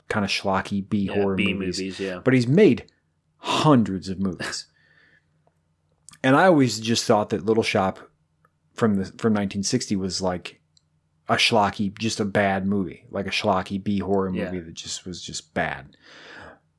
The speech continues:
Speaker 1: But it's intended to be a joke. Like, the movie is a comedy.
Speaker 2: Yeah.
Speaker 1: It's goofy as hell.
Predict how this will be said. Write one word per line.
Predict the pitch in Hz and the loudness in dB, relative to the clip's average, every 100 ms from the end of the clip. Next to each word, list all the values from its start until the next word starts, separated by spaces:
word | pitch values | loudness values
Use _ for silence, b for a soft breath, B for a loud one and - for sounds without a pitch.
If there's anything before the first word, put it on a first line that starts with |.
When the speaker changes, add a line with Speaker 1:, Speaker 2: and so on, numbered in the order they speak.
| _ _ _ | _ _ _
Speaker 1:
But | 113 110 139 - _ _ _ _ _ _ _ | -2 2 2 0 _ _ _ _ _ _ _
it's | - - - | -4 -2 0
intended | 127 - 185 208 110 - | 0 4 4 6 2 -2
to | |
be | 101 117 104 | 0 2 0
a | |
joke. | 90 120 135 - - - _ _ _ _ | 0 2 2 0 -20 -20 _ _ _ _
Like, | 107 104 | -8 0
the | 120 | 4
movie | 131 196 180 120 107 82 | 8 8 6 4 2 2
is | 127 92 | 0 0
a | 98 | -2
comedy. | - 131 90 - - - _ _ - | 0 2 0 -8 -20 -20 _ _ -14
Speaker 2:
Yeah. | 107 82 - _ _ _ | -14 -14 -20 _ _ _
Speaker 1:
It's | - 131 120 | 0 0 0
goofy | 120 113 123 170 160 107 92 | -6 0 4 4 4 0 0
as | - | -2
hell. | 117 98 - - | -2 -2 -6 -20